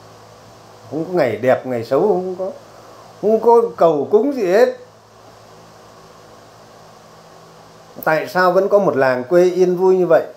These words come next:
Tại sao vẫn có hàng ngàn học trò muôn phương hết khổ đau? Đấy mới là đời sống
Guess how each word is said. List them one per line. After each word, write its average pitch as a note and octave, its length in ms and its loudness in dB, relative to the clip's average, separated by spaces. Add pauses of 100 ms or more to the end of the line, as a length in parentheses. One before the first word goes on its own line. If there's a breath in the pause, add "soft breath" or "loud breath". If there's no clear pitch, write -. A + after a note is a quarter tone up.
(480)
Tại C3 200 0
sao E3+ 140 2
vẫn F3+ 200 -2
có G3 160 2
hàng C3 240 -2
ngàn C#3+ 300 0
học C3+ 180 -4
trò C3 200 4
muôn F3 320 -4
phương F3+ 340 -2 (760)
hết E3+ 220 2
khổ A#2 200 -4
đau? C#3+ 320 2 (1600)
Đấy F#3+ 220 2
mới B3+ 160 4
là C3+ 360 2
đời C#3+ 260 0
sống F3 280 -2